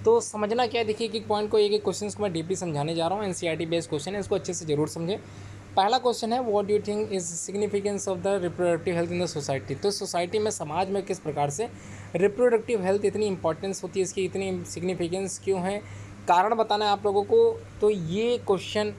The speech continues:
हालांकि वैसे most important question नहीं कहा जा सकता, ज़्यादातर question ये पूछा board में नहीं गया है, लेकिन फिर भी आप लोग इस question को जरूर अपनी copy में उतारें। तो question क्या कह रहा है, इसको मैं बता देता हूँ। देखिए, reproduction एक process होती है, ये आप लोग पढ़ चुके हैं। "Reproduction is the process of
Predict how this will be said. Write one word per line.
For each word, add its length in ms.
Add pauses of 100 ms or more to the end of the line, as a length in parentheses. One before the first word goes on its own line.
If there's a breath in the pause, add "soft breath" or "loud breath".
(140)
हालांकि 440
वैसे 200
most 300
important 380
question 200
नहीं 220
कहा 160
जा 100
सकता, 260
ज़्यादातर 360
question 260
ये 80
पूछा 280
board 220
में 100
नहीं 160
गया 180
है, 100 (420 loud breath)
लेकिन 200
फिर 180
भी 120
आप 200
लोग 120
इस 140
question 320
को 60
जरूर 260
अपनी 180
copy 260
में 100
उतारें। 280
तो 80
question 320
क्या 200
कह 100
रहा 60
है, 80
इसको 180
मैं 120
बता 220
देता 180
हूँ। 100 (640 loud breath)
देखिए, 320
reproduction 540
एक 120
process 380
होती 160
है, 40
ये 80
आप 140
लोग 120
पढ़ 140
चुके 260
हैं। 100
"Reproduction 560
is 80
the 120
process 360
of 100